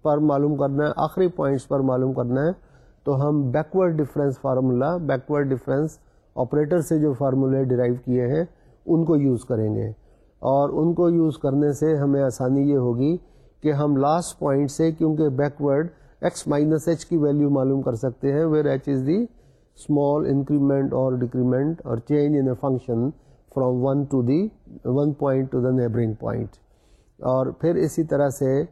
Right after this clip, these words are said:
تیسرا فارمیٹ ایک ہمارے پاس یہ آتا ہے کہ suppose we want to find out the derivatives، the first derivative، the second derivative at some interior point of the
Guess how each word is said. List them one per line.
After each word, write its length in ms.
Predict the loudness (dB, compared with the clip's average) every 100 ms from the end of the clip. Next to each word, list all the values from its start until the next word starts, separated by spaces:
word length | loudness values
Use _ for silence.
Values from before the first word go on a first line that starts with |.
| _ _ _ _ _ _ _ _
تیسرا 320 | -2 0 2 0
فارمیٹ 580 | 0 0 2 2 0
ایک 140 | -2 -2
ہمارے 260 | 0 0 -2
پاس 220 | -2 -4 -2
یہ 140 | 0
آتا 420 | 0 -2 -2 -2
ہے 60 | -2 -6 _ _ _ -4
کہ 80 | -4
suppose 560 | -2 -2 2 2 2
we 220 | 2 2
want 220 | 2 0 0
to 120 | -2 -2
find 200 | -2 0 2
out 140 | 2 0
the 440 | 0 0 2 -2 -6 -2
derivatives، 720 | 0 2 0 2 0 -2 -14 _ _ _ -6
the 40 | -2
first 200 | -2 0 0
derivative، 500 | 2 0 0 0 0
the 320 | -2 -4 -4
second 260 | -2 0
derivative 540 | 2 2 2 0 0 -2 -4 -14 -20 _ -4
at 280 | -2 -2 -2
some 180 | 0 0
interior 480 | 0 0 0 2 0 -2
point 300 | -2 0 -2 -4 _ _ _ _ -4
of 80 | -4
the 400 | 0 2 4 2